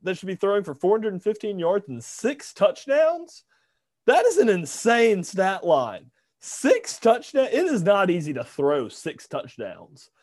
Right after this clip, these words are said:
It doesn't matter who you're playing. Like, I mean, it was just,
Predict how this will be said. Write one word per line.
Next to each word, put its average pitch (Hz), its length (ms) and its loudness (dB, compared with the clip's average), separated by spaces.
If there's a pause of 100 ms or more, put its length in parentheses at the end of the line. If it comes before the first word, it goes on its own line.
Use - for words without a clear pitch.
(220)
It 226 60 2
doesn't 320 180 6
matter 185 240 -2
who 180 100 2
you're 247 180 0
playing. 104 460 -6
Like, 139 360 2 (1000)
I 185 160 2
mean, 151 340 -2
it 247 180 2
was 208 220 -2
just, 127 600 -2